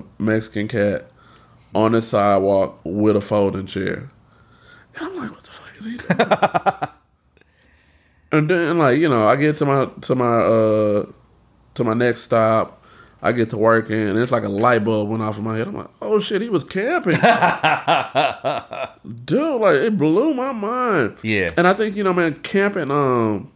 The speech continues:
Speaker 1: camping definitely is a young man's game.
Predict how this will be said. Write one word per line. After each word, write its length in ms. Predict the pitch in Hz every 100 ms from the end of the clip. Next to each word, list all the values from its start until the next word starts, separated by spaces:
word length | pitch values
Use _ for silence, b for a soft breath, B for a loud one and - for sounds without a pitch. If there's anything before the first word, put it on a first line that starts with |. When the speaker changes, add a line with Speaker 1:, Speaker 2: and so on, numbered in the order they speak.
| _ _ b b b b b b
Speaker 1:
camping 340 | - 185 170 131
definitely 440 | 131 147 143 131
is 240 | 87 120 113
a 180 | 95 104
young 400 | 104 110 113 113
man's 360 | 107 101 95
game. 360 | 98 101 98 -